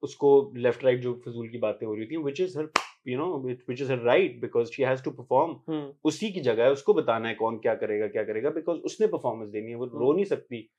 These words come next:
Speaker 2: हम्म।
Speaker 1: दस लोग उसको यूं देख रहे हो, plus also आईलाइन का एक मसला होता है, आपकी अटेंशन चली जाती है पूरी उस पे।
Speaker 2: हम्म।
Speaker 1: तो उष्णा के ऐसे मसले जिसकी वजह से पूरी इंडस्ट्री में उष्णा का होता कि आईलाइन, आईलाइन का बड़ा मसला है उष्णा का, ये वो।
Speaker 2: अब आईलाइन एक्सप्लेन करो।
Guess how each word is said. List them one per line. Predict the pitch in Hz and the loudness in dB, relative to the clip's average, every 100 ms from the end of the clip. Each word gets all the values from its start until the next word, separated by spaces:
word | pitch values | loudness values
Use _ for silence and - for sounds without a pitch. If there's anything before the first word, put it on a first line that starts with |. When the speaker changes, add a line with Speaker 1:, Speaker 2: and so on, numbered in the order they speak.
| - | -12
Speaker 2:
हम्म। | 143 135 131 127 | -12 -12 _ 0
Speaker 1:
दस | 120 | 2
लोग | 127 120 | 0 -2
उसको | 123 120 | -6 -12
यूं | 117 | -12
देख | 110 107 - | -10 -10 -10
रहे | 143 | -14
हो, | 143 | -10
plus | - 139 | 0 0
also | 127 170 170 _ _ - _ _ _ | 0 -4 -6 _ _ -20 _ _ _
आईलाइन | 127 135 151 | 6 8 6
का | 151 | 4
एक | 147 | 0
मसला | 131 110 131 | 0 -6 0
होता | 110 101 113 | 0 2 -2
है, | |
आपकी | 110 139 | -2 -2
अटेंशन | 127 127 143 | -2 -2 -2
चली | 131 113 | -2 -2
जाती | 107 101 110 | -2 -2 -6
है | 104 | -10
पूरी | 104 101 | -10 -12
उस | - | -16
पे। | _ 156 | _ -10
Speaker 2:
हम्म। | 151 127 123 _ _ _ | -8 -10 -14 _ _ _
Speaker 1:
तो | 151 | 0
उष्णा | 139 147 165 175 | 2 0 0 2
के | 170 | 4
ऐसे | 143 160 | 4 4
मसले | 160 151 185 | 0 0 0
जिसकी | 185 - | 0 0
वजह | 160 | 0
से | 160 | 0
पूरी | 151 156 | -2 2
इंडस्ट्री | 156 135 127 147 | 2 2 0 -2
में | 135 | -2
उष्णा | 120 120 | -2 -4
का | 117 | 0
होता | 113 104 113 | -2 0 -2
कि | 113 | 0
आईलाइन, | 107 107 107 107 104 | 0 2 0 -2 -2
आईलाइन | 101 104 104 | 0 0 -2
का | 104 | -2
बड़ा | 101 101 | -2 -4
मसला | 101 - 110 | -6 -10 -10
है | |
उष्णा | 110 127 - | -10 -14 -12
का, | - | -10
ये | - | -6
वो। | - | 8
Speaker 2:
अब | 151 | 12
आईलाइन | 160 165 175 175 | 12 12 12 6
एक्सप्लेन | 165 - 156 147 143 | 2 -2 -2 -2 -4
करो। | 139 | -8